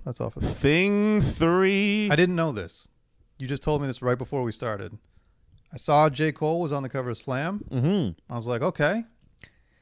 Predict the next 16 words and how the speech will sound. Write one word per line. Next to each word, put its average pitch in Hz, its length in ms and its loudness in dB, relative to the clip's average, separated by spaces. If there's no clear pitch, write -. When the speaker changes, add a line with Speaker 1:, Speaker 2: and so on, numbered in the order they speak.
Speaker 3:
First, - 680 0
first, - 400 0
uh, 107 320 2
non-basketball 123 680 0
player 123 240 0
to 120 60 0
ever 113 140 0
make 110 180 -4
the 95 60 -16
cover. 139 340 -2
Speaker 1:
Interesting. 185 580 -4
Or, 202 240 -4
or 120 260 2
is 185 140 0
he? 147 140 -2
Because 110 540 -8